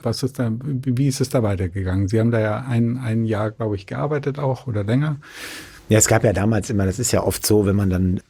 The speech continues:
Speaker 2: studiert hat oder einen Übergang, äh, beziehungsweise vom Abitur, dann bin ich zur Bundeswehr erst gegangen und dann hatte man immer noch ein bisschen Zeit und dann habe ich wirklich in der Buchhandlung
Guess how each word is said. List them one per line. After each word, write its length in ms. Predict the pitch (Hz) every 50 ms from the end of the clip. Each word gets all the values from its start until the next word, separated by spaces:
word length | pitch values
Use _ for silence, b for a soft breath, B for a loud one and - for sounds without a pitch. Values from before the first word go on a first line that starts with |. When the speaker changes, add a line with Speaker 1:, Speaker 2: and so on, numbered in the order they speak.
| _ _ _ _
Speaker 2:
studiert 480 | - - - 107 98 127 127 - - 113
hat 360 | 120 131 - - - - - - - - -
oder 160 | - - -
einen 100 | - - -
Übergang, 600 | 139 117 117 131 113 92 110 104 104 101 101 95 B B B B B B B B B B _
äh, 220 | - 120 104 107 98
beziehungsweise 760 | 95 95 - - - 110 107 101 - - 101 95 92 90 92
vom 200 | - - 107 98
Abitur, 540 | 98 95 98 - - 131 127 127 120 117
dann 320 | 104 101 95 95 90 92 113 - _
bin 80 | - 104
ich 120 | 95 -
zur 100 | - 104
Bundeswehr 380 | 90 110 117 110 113 - 117 104
erst 200 | 107 110 - -
gegangen 320 | 110 98 - 98 107 110
und 140 | 117 113 -
dann 100 | 90 85
hatte 180 | 92 - - 110
man 140 | 98 98
immer 160 | 110 101 98 101
noch 160 | 101 92 98
ein 60 | 101
bisschen 260 | 98 101 - - 95
Zeit 320 | - - 87 87 101 104 -
und 120 | 101 95
dann 240 | 95 92 92 92 B B B B B B B B B B B B B B _
habe 140 | 131 95 110
ich 140 | 104 90
wirklich 260 | 107 107 - 139 113 123
in 120 | 120 117
der 100 | 110 101
Buchhandlung 640 | 101 110 107 113 110 113 117 117 113 110 110 101